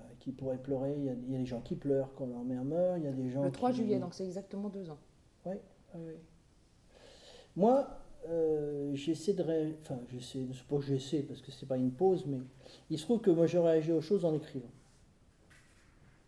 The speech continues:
Speaker 1: Et donc, j'ai voulu faire un livre sur ma mère. Mais évidemment, je ne veux pas faire un livre sur ma mère, parce que, en, en fait,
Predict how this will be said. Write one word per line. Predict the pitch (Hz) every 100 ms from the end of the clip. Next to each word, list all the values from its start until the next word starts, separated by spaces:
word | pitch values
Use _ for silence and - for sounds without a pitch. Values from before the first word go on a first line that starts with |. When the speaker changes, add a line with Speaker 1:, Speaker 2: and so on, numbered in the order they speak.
| - - - - 127
Speaker 1:
Et |
donc, | 123 175 220 220 - - - 139
j'ai | 135 151
voulu | 170 175
faire | 190 156
un |
livre | 170 190
sur | 175
ma | 160 143
mère. | 135 123 127 - - - - - - - - - - -
Mais | 156
évidemment, | 160 170 226 208
je |
ne | 143
veux | -
pas | 175
faire | - 185
un | 156
livre | 165 214
sur | - - 156
ma | 156
mère, | 180 208 143
parce | - -
que, | 156 -
en, | 135 139
en | 143 135
fait, | - 196 190 -